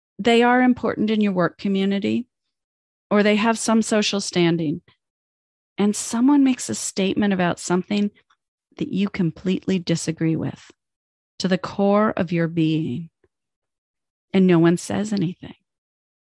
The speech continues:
In fact, they all seem perfectly okay with what was said.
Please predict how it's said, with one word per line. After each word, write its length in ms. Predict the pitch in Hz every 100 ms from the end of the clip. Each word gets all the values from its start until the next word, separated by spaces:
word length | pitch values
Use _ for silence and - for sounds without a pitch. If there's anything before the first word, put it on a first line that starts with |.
| _ _ _ _ _ _
In 100 | 202
fact, 540 | 196 262 285 - - - _ _ _
they 120 | 208 208
all 180 | 240
seem 280 | 269 294 277
perfectly 480 | 247 254 302 285 254
okay 320 | 247 240 269
with 220 | 285 208
what 140 | 220 226
was 120 | 240
said. 380 | - 269 269